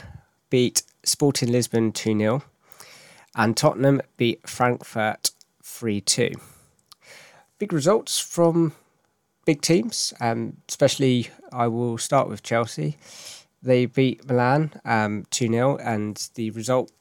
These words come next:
in the other game has confirmed Chelsea are now currently top by one point in their group, um, after turning around after the last two games. Impressive by Graham Potter's men,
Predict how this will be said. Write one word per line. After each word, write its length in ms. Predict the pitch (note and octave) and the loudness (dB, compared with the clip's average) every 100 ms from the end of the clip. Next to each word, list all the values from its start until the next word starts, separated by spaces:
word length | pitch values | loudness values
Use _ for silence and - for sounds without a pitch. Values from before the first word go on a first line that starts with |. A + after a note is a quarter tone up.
| _ | _
in 140 | A2+ | -8
the 100 | A2 | -6
other 180 | G#2 C#3+ | -4 -2
game 300 | C3+ C3+ C3+ - _ - - _ - | 0 0 -2 -8 _ -20 -20 _ -4
has 260 | A#2 A2 | -2 -2
confirmed 580 | - A2 - A#2 A2 G#2 | -4 -6 0 0 0 -2
Chelsea 400 | - A2 - A2+ | -2 -2 -2 -2
are 40 | G#2 | -2
now 220 | A2+ G#2+ | -2 -2
currently 400 | - E3 A2+ A#2 | 2 0 0 -6
top 360 | - C#3 - - _ _ _ _ _ | -2 -2 -4 -18 _ _ _ _ _
by 160 | G#2+ G#2+ | 0 0
one 240 | A2 G#2+ | 0 -2
point 360 | A2 A#2+ C#3+ - _ - - _ _ | -2 -2 -2 -4 _ -20 -20 _ _
in 220 | C3 A#2+ | -4 -2
their 140 | A2+ A2 | -2 -2
group, 340 | C#3 E3 - - _ | 0 -2 -2 -20 _
um, 300 | A#2 G#2+ G#2+ - | -2 -2 -2 -2
after 280 | A#2 A2+ - | -2 -2 -6
turning 340 | - C3 B2 A2+ | 2 4 4 2
around 380 | G#2 A2+ A#2+ | 0 0 0
after 240 | A2+ - A2 | -4 -6 -8
the 80 | G#2+ | -2
last 260 | G#2 - | -2 -4
two 160 | - G#2 | -6 -4
games. 520 | G#2 G#2 C3+ - - - - - - _ - | -4 -4 -6 -10 -14 -20 -20 -20 -20 _ -2
Impressive 800 | G#2 - B2+ - C3 A2+ - - | -2 2 2 2 0 -4 -10 -8
by 280 | - A#2 A2+ | 0 2 2
Graham 340 | A2 A#2+ A#2 A2+ | 0 0 0 0
Potter's 420 | B2 - A#2+ A2+ | -6 -6 -6 -2
men, 300 | A2+ C3+ | -2 -2